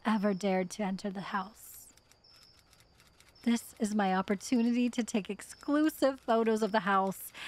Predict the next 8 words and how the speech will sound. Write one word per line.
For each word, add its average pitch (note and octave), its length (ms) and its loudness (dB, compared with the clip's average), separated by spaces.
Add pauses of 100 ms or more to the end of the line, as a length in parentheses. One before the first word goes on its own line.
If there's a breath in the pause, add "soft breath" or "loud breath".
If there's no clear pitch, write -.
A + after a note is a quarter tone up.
(120)
and G3 160 -2
try G#3+ 300 0
my A3 180 2
career G3+ 400 2
as F#3+ 160 0
a F3+ 60 -2
photographer. G#3 880 -2 (760 loud breath)
I F#3+ 140 -2